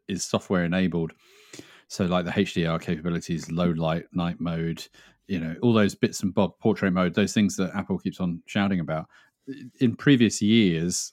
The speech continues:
it's kind of only been restricted to specific cameras on specific models. And that's now, uh,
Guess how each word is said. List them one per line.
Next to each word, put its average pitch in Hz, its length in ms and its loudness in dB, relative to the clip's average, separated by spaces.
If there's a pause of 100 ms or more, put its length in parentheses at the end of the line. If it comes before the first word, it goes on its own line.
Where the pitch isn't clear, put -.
it's 101 140 -6
kind 110 180 2
of 95 60 2
only 98 160 4
been 92 160 2
restricted 90 440 -4
to - 140 -14
specific 95 500 -4
cameras 87 680 -2
on 87 120 -6
specific 82 480 -8
models. 85 540 -4 (500)
And 98 320 2 (240)
that's 110 400 0
now, 87 400 0 (360)
uh, 98 240 -4